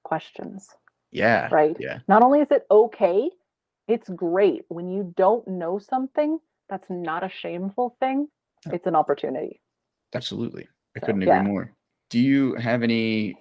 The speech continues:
Speaker 2: thoughts about, uh, TikTok by chance?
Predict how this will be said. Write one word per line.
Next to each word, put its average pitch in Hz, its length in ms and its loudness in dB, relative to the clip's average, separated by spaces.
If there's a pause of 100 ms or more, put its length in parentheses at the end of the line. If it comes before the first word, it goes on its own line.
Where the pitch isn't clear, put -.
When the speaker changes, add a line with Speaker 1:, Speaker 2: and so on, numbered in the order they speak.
Speaker 2:
thoughts 98 420 -6
about, 90 640 -6 (100)
uh, 87 320 -10 (120)
TikTok - 500 -10 (220)
by - 100 -10
chance? - 480 -12